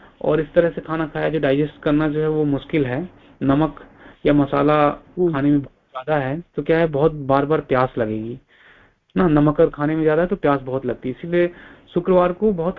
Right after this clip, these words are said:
Speaker 1: हल्का खाना खाना है जो आसानी से पच जाए, ठीक है, और जिसमें नमक
Speaker 2: हम्म।
Speaker 1: ज्यादा ना हो।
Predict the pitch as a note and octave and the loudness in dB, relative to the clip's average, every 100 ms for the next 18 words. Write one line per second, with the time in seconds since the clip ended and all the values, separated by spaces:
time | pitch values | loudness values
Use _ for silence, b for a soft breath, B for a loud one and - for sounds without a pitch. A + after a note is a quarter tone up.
0 | - C#3 E3 D#3+ C3+ C3 B2 A#2+ A#2+ C3 | -4 -2 0 -2 -4 -6 -6 -6 -4 -6
1 | G#3+ - C#3+ C3+ C#3+ C3+ B2+ C3+ C#3+ D#3+ | -8 -10 -10 0 2 2 -2 -2 -2 -2
2 | - C#3 B2 A2+ A2 A#2 A#2+ _ _ - | 0 -2 -2 -8 -8 -10 -16 _ _ -10
3 | A#2 C#3 - B B _ C#3 C3 C#3 C3+ | -6 -8 -8 B B _ -2 -2 0 0
4 | B2+ C3+ C3+ A#2+ A#2+ A#2+ A2 | 2 2 2 2 0 -4 -6